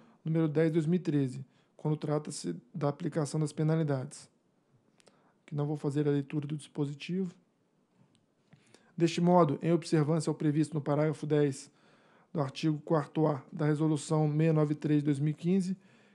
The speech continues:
que estabelece que os geradores que obtiveram sucesso por meio do M C S D na redução dos montantes de energia vendidos poderão ter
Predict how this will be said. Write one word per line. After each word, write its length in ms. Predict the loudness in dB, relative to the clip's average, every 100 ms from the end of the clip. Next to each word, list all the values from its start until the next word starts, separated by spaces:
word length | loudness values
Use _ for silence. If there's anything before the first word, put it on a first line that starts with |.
| -14
que 80 |
estabelece 580 | -6 0 2 2 2 0
que 60 | -4
os 80 | 0
geradores 720 | 4 4 4 2 0 -8 -18 _
que 100 | -4
obtiveram 480 | -2 -2 0 0
sucesso 640 | -2 -8 -4 -4 -4 -8 -20 _ _ _ _
por 160 | -4
meio 220 | 2 2
do 100 | 4
M 140 | 2 2
C 120 | 0
S 180 | -2 0
D 180 | 0 2
na 80 |
redução 460 | 2 2 0 0 -2
dos 120 | 0
montantes 460 | 0 0 0 -2 0
de 60 |
energia 540 | 0 0 0 0 0 -2 -12 _ _ _
vendidos 540 | 0 2 2 0 -2
poderão 540 | -4 2 4 4 4 2
ter 200 | -2